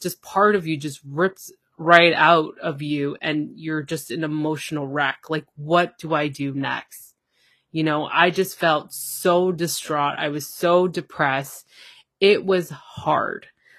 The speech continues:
Like, I never experienced that type of feeling ever in my life.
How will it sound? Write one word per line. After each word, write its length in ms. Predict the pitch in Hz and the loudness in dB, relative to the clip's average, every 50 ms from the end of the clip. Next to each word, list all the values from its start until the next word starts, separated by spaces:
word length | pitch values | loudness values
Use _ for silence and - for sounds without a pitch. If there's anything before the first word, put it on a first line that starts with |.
| _ _ - | _ _ 2
Like, 380 | 170 165 160 160 143 - - _ | 4 4 4 4 0 -6 -2 _
I 160 | 165 165 180 196 | 6 8 8 8
never 360 | 208 214 208 208 180 190 185 | 6 6 4 2 2 2 0
experienced 580 | 165 160 - - - - 165 170 170 165 151 143 | 0 0 -2 -6 -6 -2 0 0 0 0 0 -2
that 140 | 160 147 143 | -4 -4 -2
type 220 | - 165 156 151 | -2 -4 -4 -4
of 120 | 151 143 | -6 -6
feeling 320 | - 160 160 151 156 151 156 | -2 -2 -2 -2 -2 -4 -2
ever 320 | 147 151 147 156 156 151 | -4 -4 -2 -2 -2 -2
in 80 | 151 151 | 0 -2
my 220 | 147 131 127 123 | -4 -4 -6 -6
life. 760 | 127 131 135 123 123 131 165 214 269 330 359 - - - _ | -8 -8 -8 -6 -2 0 4 4 4 4 2 -2 -10 -20 _